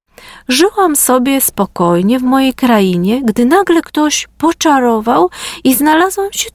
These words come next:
tu, w kompletnie nieznanym mi świecie, gdzie jestem maleńka i zagubiona.” „Zagubiona?” „Tak, wszystko tu jest inne, takie obce. Boję się, chciałabym wrócić do siebie,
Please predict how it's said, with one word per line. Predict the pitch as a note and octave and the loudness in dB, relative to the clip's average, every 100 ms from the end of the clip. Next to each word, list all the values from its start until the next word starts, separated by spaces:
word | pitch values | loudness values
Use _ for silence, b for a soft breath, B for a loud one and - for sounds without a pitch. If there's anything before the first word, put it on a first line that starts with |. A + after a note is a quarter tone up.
| - | -2
tu, | G4 - | 0 0
w | - - | -6 -4
kompletnie | A3 A3 D4 - D4+ B3 D4 D#4 | 0 0 -2 -2 0 -2 -2 -2
nieznanym | D4 C4 B3+ A3+ B3+ C#4 D#4 | -2 0 2 2 0 0 2
mi | F4 | 2
świecie, | - - A4+ F4 - F#3 B B B | 0 -2 -2 -2 -8 -10 B B B
gdzie | A3+ D4 | 0 2
jestem | D4 C#4 - A#3+ A#3 | 2 0 0 -2 0
maleńka | G3+ A3+ B3+ F4 G4+ - A4 A4 A4+ B B - | -2 0 2 2 0 -2 0 0 -2 B B -2
i | E4 | 0
zagubiona.” | F#4 F4 C4+ F#3+ - - - _ _ _ F3+ | 2 0 -2 -4 -8 -18 -20 _ _ _ -10
„Zagubiona?” | E3+ D#3 - E3 G3 D4 F4 F4+ F4+ - _ _ _ _ _ | -8 -8 -14 -8 -4 -4 -4 -6 -6 -12 _ _ _ _ _
„Tak, | C#5 C5 E4+ - B B - | 2 2 0 -12 B B -8
wszystko | - F#4 - E4 | -2 -2 -2 -2
tu | C#4 | 0
jest | C4+ - - | -4 -6 -4
inne, | F#4 A4+ F4+ C4 | 0 2 2 0
takie | B3 B3 C4+ - _ | -2 -2 -2 -4 _
obce. | F#4 G4+ _ - A#3 | -4 -4 _ -6 -6
Boję | B3 A4+ B4+ D#4+ | 0 2 2 0
się, | - G#3+ G#3 | -2 -6 -8
chciałabym | - - C4+ A#3+ G#3+ G#3+ C#4 D4 | -6 0 0 2 -2 -2 -2 0
wrócić | B3 A#3 B3 | -2 -2 -6
do | - C4+ | -4 -2
siebie, | - G#4+ F#4 | 0 2 2